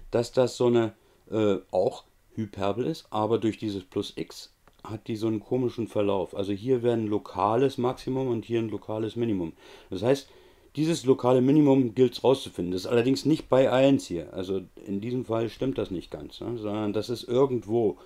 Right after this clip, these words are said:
Das wird dann auch, äh, werden wir gleich sehen, wie wir das ausrechnen. Ähm, nochmal zur Übung. Wie, äh, leitet man diese Funktion ab? Man schreibt sie am besten als x hoch minus eins, ne? Eins durch x ist x hoch minus eins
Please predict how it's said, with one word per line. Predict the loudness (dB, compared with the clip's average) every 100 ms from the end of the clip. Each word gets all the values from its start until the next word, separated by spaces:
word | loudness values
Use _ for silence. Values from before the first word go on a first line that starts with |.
| -14 -10
Das | -2
wird | 0 2
dann | 0
auch, | 0 -4 -8 -20 -20 _ -6
äh, | 0
werden | 0 0 0
wir | 2
gleich | 0 2
sehen, | 0 0
wie | 0
wir | -2
das | -2
ausrechnen. | -2 -4 -6 -12 -16 -20 -20 -20 -18 -18 -20 -12 0
Ähm, | 4 6 4 0
nochmal | 0 2 4 2
zur | 4 4
Übung. | 4 4 4 2 -2 -4
Wie, | -2 0 -2 -4 -10 -8 0
äh, | 2
leitet | 6 6 6 4
man | 0
diese | 0 -4
Funktion | -2 -2 2 0 0
ab? | -2 0
Man | 0
schreibt | 2 -2 0
sie | -2
am | -4
besten | -4 -6 -4 -4
als | -4 -4
x | -6 -2
hoch | -2
minus | -2 -2 -4
eins, | -4 -4 -4 -6
ne? | -8 -6
Eins | -8 -6
durch | -8
x | -8 -12
ist | -12
x | -12 -12
hoch | -8
minus | -6 -6 -8 -6
eins | -2 -2 -4